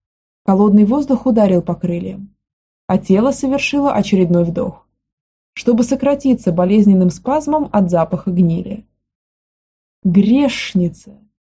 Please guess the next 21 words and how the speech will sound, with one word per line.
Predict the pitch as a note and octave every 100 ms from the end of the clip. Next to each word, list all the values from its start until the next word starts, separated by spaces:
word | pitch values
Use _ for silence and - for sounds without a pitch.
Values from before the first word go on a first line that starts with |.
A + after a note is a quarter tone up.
| _ -
недостойна | F#3+ A3+ A#3+ A#3+ - C4 C4 A3 F3 E3+
жизни». | E3 F3+ F#3+ - - G#3+ A3 _ _ _ _ _ _ _ _ _ _ _ _ -
Мышь | G#3+ E4 -
неслась | D4 - C#4 C4+
навстречу | C4+ B3+ B3+ C4 C4 B3+
воде | A#3+ A3 A#3
стремительно, | - G3 F#3+ F#3+ F3+ F#3+ G3 G3+ - _ _ _
быстро | F3 G3+ A#3 G#3+ - - - _ _ _
и | G3+
лишь | A#3 A3+
в |
последний | - A3+ A3+ A#3+ G#3 G3
момент | F3+ F3 F3+ C4
расправив | D4 C#4+ F#3 E3 E3+
крылья. | - F3+ F#3+ G3+ G#3+ - _ _ _ _
Плашмя | - G3 G3+ A#3+ D#4+
ударилась | D#4 F#3+ F3+ F#3 F#3
об | F#3 F3
воду, | F3+ F#3+ G3+ G3+ _ _
ломая | F#3 F#3+ G3+ G#3
кости – | G#3+ E3+ - _ G#3